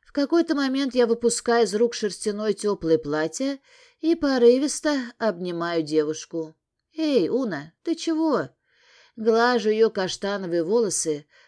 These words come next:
выбившиеся из-под чепца. «Не плачь, пожалуйста, а то я и сама расплачусь,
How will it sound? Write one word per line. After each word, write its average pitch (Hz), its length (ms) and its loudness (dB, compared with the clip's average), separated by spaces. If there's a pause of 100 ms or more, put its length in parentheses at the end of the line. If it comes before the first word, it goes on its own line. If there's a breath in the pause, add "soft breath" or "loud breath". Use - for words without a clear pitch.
(100)
выбившиеся 202 880 -2
из-под 240 440 -4
чепца. 147 600 -8 (320)
«Не 226 180 -4
плачь, 240 460 -2
пожалуйста, 202 760 -4 (460 soft breath)
а 262 180 -2
то 294 140 0
я 277 240 4
и 240 40 6
сама 240 480 0
расплачусь, 165 840 -2